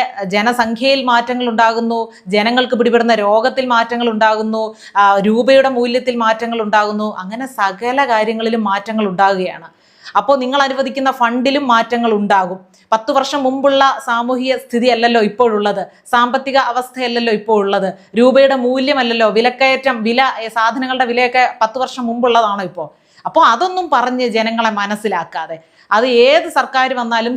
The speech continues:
സ്വാഭാവികമായിട്ടും വർദ്ധിക്കുന്നത് തന്നെയാണ് ഈ കാര്യങ്ങളൊക്കെ. നിങ്ങൾ എന്തോ സ്പെഷ്യലായിട്ട് ജനങ്ങൾക്ക് വേണ്ടി ചെയ്തതുകൊണ്ട് ജനങ്ങൾക്ക് എന്തോ സ്പെഷ്യൽ, ആ, ബെനിഫിറ്റുകൾ നിങ്ങളിൽ നിന്ന് കിട്ടി എന്നൊന്നും പറഞ്ഞ് വരുത്തി തീർക്കരുത്. ഒന്ന് മാത്രം പറയാം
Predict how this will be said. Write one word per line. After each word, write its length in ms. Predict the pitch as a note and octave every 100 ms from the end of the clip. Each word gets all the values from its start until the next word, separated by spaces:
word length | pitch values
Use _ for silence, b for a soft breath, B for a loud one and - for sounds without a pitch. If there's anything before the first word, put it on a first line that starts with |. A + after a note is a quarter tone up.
| A#3
സ്വാഭാവികമായിട്ടും 920 | A3 G#3 A#3 A#3 B3 A#3 A3+ A3 A3+ G#3+
വർദ്ധിക്കുന്നത് 500 | G3+ F#3+ G3+ G#3+ G#3+
തന്നെയാണ് 420 | G#3 G#3+ F#3+ F3+ F3+ G3
ഈ 40 | G3 G3+
കാര്യങ്ങളൊക്കെ. 540 | F#3+ F#3+ F3+ D#3+ E3+ - b G#3+
നിങ്ങൾ 160 | A#3 B3+
എന്തോ 140 | A#3+ C4+ C4+
സ്പെഷ്യലായിട്ട് 560 | A#3+ A#3+ C4+ C4 C4 B3
ജനങ്ങൾക്ക് 340 | A#3+ A#3+ A#3+ B3
വേണ്ടി 160 | A#3 A#3+
ചെയ്തതുകൊണ്ട് 480 | A3 A3+ A#3+ A#3 A#3 A3
ജനങ്ങൾക്ക് 380 | A3+ A#3 A#3+ A#3+
എന്തോ 140 | A#3 A#3+ A#3+
സ്പെഷ്യൽ, 460 | - A#3+ A#3+ C#4+ D4 - B B
ആ, 40 | A3+ G#3+
ബെനിഫിറ്റുകൾ 640 | A#3 A#3+ C4 C4+ C4+ B3+ A3+ G#3+
നിങ്ങളിൽ 280 | A#3 A#3+ A#3+ A#3+
നിന്ന് 160 | A#3 A#3+
കിട്ടി 280 | B3 - D4 B3+
എന്നൊന്നും 300 | A3 A3 G#3+ G#3+ A3
പറഞ്ഞ് 380 | G#3+ A#3 A#3+ A#3
വരുത്തി 300 | G#3 A3 A3+ -
തീർക്കരുത്. 500 | G3+ G#3 G3+ E3 F3 - B B G#3+
ഒന്ന് 140 | D#4+ D4+
മാത്രം 280 | D4 D4 C4+
പറയാം 240 | F#3 D#3+